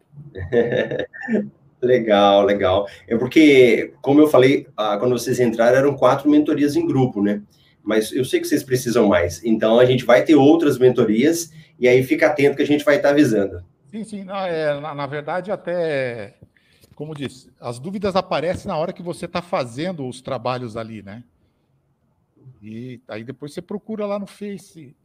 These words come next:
Speaker 2: "Opa, ah, isso aqui é parecido com o meu", acaba resolvendo, mas certamente essa, essa assistência do pessoal mais experiente traz,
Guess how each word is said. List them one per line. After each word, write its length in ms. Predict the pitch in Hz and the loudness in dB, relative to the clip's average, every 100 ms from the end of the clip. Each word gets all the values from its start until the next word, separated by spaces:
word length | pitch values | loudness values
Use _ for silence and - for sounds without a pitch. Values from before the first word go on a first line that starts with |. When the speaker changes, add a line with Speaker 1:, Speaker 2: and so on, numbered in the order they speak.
| _ | _
Speaker 2:
"Opa, 480 | - 233 - 120 - _ | -16 -14 -10 -10 -12 _
ah, 140 | 180 | -12
isso 160 | 165 160 | -12 -14
aqui 200 | - 190 | -12 -12
é 40 | |
parecido 460 | 190 196 - 202 196 | -8 -8 -8 -14 -14
com 100 | 208 | -16
o 60 | |
meu", 200 | 190 147 | -14 -14
acaba 300 | 123 - 165 | -14 -16 -16
resolvendo, 640 | 156 175 190 143 131 117 120 | -16 -16 -18 -14 -14 -14 -16
mas 320 | 127 127 123 | -14 -14 -14
certamente 880 | - 151 156 160 147 156 - 185 170 | -14 -14 -14 -16 -16 -18 -16 -14 -14
essa, 300 | 143 - 135 | -16 -14 -14
essa 280 | 127 - 123 | -14 -16 -18
assistência 760 | - 135 _ 131 131 131 107 _ _ _ _ _ | -18 _ _ -10 -10 -16 -18 _ _ _ _ _
do 80 | |
pessoal 320 | 110 123 - 120 | -18 -14 -12 -12
mais 160 | 117 | -12
experiente 600 | 110 _ 123 110 123 - | -16 _ -14 -12 -12 -16
traz, 720 | - 185 185 139 101 - _ | -20 -18 -16 -16 -20 -20 _